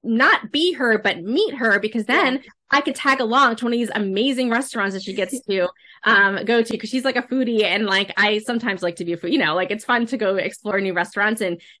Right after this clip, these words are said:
Speaker 1: try new things. It would be fun to cha-, tag along with her on one of those food adventures that she goes on in the book, where she gets to try all these cool things. Um, and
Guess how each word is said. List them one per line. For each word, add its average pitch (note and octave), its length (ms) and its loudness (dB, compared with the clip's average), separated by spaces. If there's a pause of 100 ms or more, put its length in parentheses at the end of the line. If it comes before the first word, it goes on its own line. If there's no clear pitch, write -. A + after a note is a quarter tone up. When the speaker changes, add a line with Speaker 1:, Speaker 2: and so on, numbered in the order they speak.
Speaker 1:
try G#3+ 200 0
new G#3 160 0
things. A#3+ 320 -2
It - 80 0
would A3+ 80 2
be B3+ 100 -2
fun B3+ 240 0
to C#4+ 100 -8
cha-, A3+ 300 -8
tag G#3+ 260 -6
along F#3+ 260 -4
with F3 140 -6
her D#3+ 180 -2
on E3+ 180 0
one F3 100 -2
of E3 140 -6
those E3 300 -2 (220)
food D#4 160 2
adventures B3 400 0
that F#3+ 140 -2
she F#3 180 -6
goes F#3 240 -2
on F3 140 2
in F3+ 120 -4
the E3+ 80 -4
book, F3 340 2 (240)
where G3 100 -4
she G#3+ 100 -6
gets - 140 -10
to G3 60 -14
try G3+ 220 0
all G3 120 0
these G3 160 0
cool G3+ 280 -2
things. E3+ 540 -2
Um, D#3+ 380 0
and D#3+ 400 -2